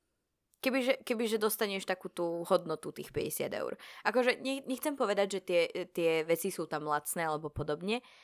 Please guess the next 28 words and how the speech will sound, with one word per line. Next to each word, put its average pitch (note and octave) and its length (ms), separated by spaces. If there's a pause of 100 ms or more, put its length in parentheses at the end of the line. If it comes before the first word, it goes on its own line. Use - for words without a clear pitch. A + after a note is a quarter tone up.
(380)
ale, F#3 480
a - 240
myslím, G#3 320
že F#3+ 160
toto F3 260
spomínali E3 640
viacerí D#3+ 400
ľudia D#3+ 320
v E3 140
našich, D#3+ 420
e, - 80
odpovediach, E3+ 720
je, G3 220 (420)
sú - 220
to - 80
serpetičky. F3+ 880
Akože, G#3+ 380 (840)
i-, - 140 (160)
i-, C4+ 160
ja C#4 80
som F4 160
si - 160
objednala G3 480
kedysi D#3+ 400
tri D3+ 160
Fairy D#3 260
Looty, D#3+ 320
hej. F#3+ 220